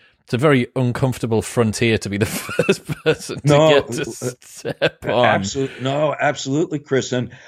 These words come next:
Speaker 2: I wish I had the skills to, like, do science fiction because,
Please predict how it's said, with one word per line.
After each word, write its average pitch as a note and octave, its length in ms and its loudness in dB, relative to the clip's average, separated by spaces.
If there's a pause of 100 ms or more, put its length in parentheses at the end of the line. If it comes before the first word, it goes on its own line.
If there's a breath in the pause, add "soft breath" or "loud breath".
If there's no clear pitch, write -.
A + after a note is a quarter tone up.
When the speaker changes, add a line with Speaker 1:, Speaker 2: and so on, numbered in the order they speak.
(140 loud breath)
Speaker 2:
I A#2 80 0
wish E3 280 -2
I D#3+ 260 4
had C#3 360 2
the A#2+ 80 -6
skills D3 600 -2
to, G#2+ 320 2
like, A2 320 0
do C#3 140 0
science G#2+ 500 -2
fiction F#2+ 480 -6
because, G2+ 560 -6